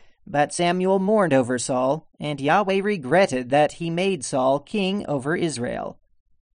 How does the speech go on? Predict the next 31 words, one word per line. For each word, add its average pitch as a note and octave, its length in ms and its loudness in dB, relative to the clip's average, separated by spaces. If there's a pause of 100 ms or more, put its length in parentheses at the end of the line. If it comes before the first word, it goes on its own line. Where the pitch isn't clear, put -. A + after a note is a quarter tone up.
(340)
Chapter C3+ 360 -6
sixteen. - 720 -8 (840)
Then G#3+ 260 -2
Yahweh F3 520 4
said C#3 260 -2
to D3+ 80 -6
Samuel, F3 720 -4 (360)
"How C3 300 8
long D3 380 6
will B2 160 2
you F3+ 180 2
mourn E3 280 4
about A#2+ 360 4
Saul? D3 500 0 (260)
I D3 220 6
have C#3+ 180 4
rejected C3 560 0
him B2+ 220 -2
from D#3+ 180 -2
being G#3 300 2
king A#3+ 300 2
over A#3+ 240 4
Israel. F#3 600 -4 (300)
Fill F#3+ 260 2
up E3 160 4
your C3+ 200 0
horn F3+ 340 0
with C#3+ 180 0
oil G3 460 2
and C3+ 240 -2
go. A#2+ 360 0